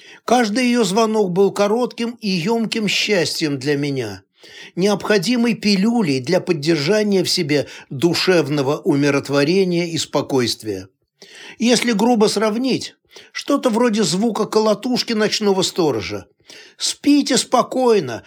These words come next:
жители Багдада". Но звонила не Ирина, а Юрка Кондрашов из Севастополя, мой однокашник по институту. Я с трудом узнал его по голосу.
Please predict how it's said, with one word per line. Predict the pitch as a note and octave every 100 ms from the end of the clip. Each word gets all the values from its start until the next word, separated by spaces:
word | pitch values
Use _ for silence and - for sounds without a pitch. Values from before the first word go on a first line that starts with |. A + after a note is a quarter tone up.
| -
жители | C#3+ C3+ D#3+ C3+ C#3 B2
Багдада". | G#2+ A2+ A2 A2+ F#2+ F2+ F2+ _ _ _ _ _ _ _ _ - -
Но | C3+ D3
звонила | A#2 D3 F3+ B3 C4
не | B3+ C4+ C#4
Ирина, | A#3 F3+ E3 F3 - - - -
а | E3+ D#3+
Юрка | E3 A#3 - A#3+
Кондрашов | A#3 A3 A3+ A3 - E3 -
из | E3
Севастополя, | - D#3+ D#3 - D3+ C3+ C3 B2 A#2+ - - -
мой | C#3 D#3+
однокашник | C3 D#3 - D3+ B2+ C#3+ C3
по | D3+
институту. | C3+ C3+ - C#3 B2 A2 - F#2+ - _ _ _ _ _ - - - - -
Я | C#3+ F3
с | -
трудом | F#3 F3 D3+ F3+ G#3+
узнал | A3+ E3+ G3 G3
его | F#3 E3 E3
по | D#3+
голосу. | D3 C#3 B2 G#2 - F2